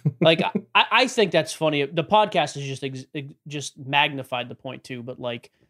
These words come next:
the stuff people will email and tweet about makes me, always makes me laugh. I, I am actually fine with negativity and crit-, criticism and critiques. I do that with people all the time. I like to be outspoken about it. Um,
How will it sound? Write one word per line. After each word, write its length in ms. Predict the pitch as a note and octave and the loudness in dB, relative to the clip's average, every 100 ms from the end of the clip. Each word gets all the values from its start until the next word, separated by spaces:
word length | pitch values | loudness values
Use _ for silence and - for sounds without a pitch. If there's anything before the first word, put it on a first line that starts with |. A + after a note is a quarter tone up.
| _ | _
the 80 | D#3 | -4
stuff 360 | - A#3 G3+ | 2 4 4
people 300 | - E3 C#3 | 0 -2 0
will 120 | C3 C3+ | -2 0
email 380 | C3+ C3 A#2+ | 0 0 -2
and 100 | A#2 | -4
tweet 240 | - C3 B2 | -8 -6 -6
about 320 | A2+ A2 - | -6 -8 -6
makes 240 | C3 A#2+ B2 | -8 -6 -8
me, 100 | A#2 - | -4 6
always 440 | E3+ E3 C#3 B2 | 8 8 4 -4
makes 220 | B2 A#2 - | -8 -12 -12
me 100 | A2+ | -12
laugh. 400 | A2+ A2+ C3 _ _ _ _ - | -10 -10 -14 _ _ _ _ 2
I, 140 | F3+ C4+ | 4 6
I 160 | G#3+ | 6
am 140 | C#4 G#3 | 4 4
actually 360 | F3+ - D#3 | 0 0 -4
fine 360 | C3+ C#3+ D3+ C#3+ | -4 -2 0 -2
with 100 | A#2+ | -4
negativity 520 | B2+ B2 - C3+ C3 | -8 -10 -8 -6 -6
and 80 | A#2+ | -8
crit-, 180 | - B2 - | -10 -18 -2
criticism 440 | F#3 E3+ D#3 C#3 | 0 0 -2 -6
and 80 | C3 | -10
critiques. 360 | C3 D#3 D3+ - | -6 -4 -4 -4
I 40 | |
do 140 | C3+ D#3 | -2 0
that 160 | C#3+ | 0
with 80 | C3 | -2
people 200 | D#3 C#3+ | -6 -4
all 120 | B2+ A2+ | -4 -6
the 40 | |
time. 300 | - C#3+ B2+ | -2 0 2
I 40 | |
like 140 | B2 C3 | 0 -2
to 60 | |
be 80 | B2 | -4
outspoken 480 | A#2+ - - B2 D#3 | -6 -6 -4 -2 -2
about 220 | D#3 E3+ F#3+ | 2 2 0
it. 120 | - _ _ _ _ | -4 _ _ _ _
Um, 320 | C#3+ C3 A#2 | 0 2 -2